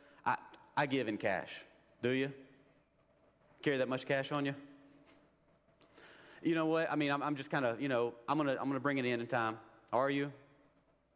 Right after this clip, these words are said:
Are you? The master is keeping records of it, no matter, so he knows how much you made last year,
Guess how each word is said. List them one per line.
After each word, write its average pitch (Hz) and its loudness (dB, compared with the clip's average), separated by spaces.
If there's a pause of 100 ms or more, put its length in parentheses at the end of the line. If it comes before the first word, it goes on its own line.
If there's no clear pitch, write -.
(800)
Are 117 2
you? 110 0 (2750)
The 143 6
master 180 2
is 151 -4
keeping 175 0
records 165 2
of 127 2
it, 131 0
no 156 2
matter, 190 2 (320)
so 165 2
he 269 0
knows 160 0
how 226 0
much 175 -2 (220)
you 202 0
made 208 2
last 214 0
year, 120 0